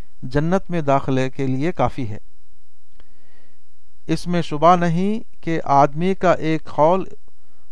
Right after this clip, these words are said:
اس کے لیے جنت کا دروازہ کھولتا ہے، مگر قول سے مراد ایک حقیقی انسان کا قول ہے، نہ کہ کسی کمپیوٹر کا قول۔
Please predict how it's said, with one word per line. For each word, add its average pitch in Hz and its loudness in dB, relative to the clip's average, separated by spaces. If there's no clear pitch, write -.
اس 165 -4
کے 185 4
لیے 175 4
جنت 160 2
کا 170 2
دروازہ 139 4
کھولتا 127 0
ہے، 113 -4
مگر 165 4
قول 190 6
سے 214 2
مراد 185 6
ایک 175 0
حقیقی 190 0
انسان 156 4
کا 175 4
قول 151 2
ہے، 170 0
نہ 175 0
کہ 165 0
کسی 160 -2
کمپیوٹر 185 0
کا 147 0
قول۔ 131 -2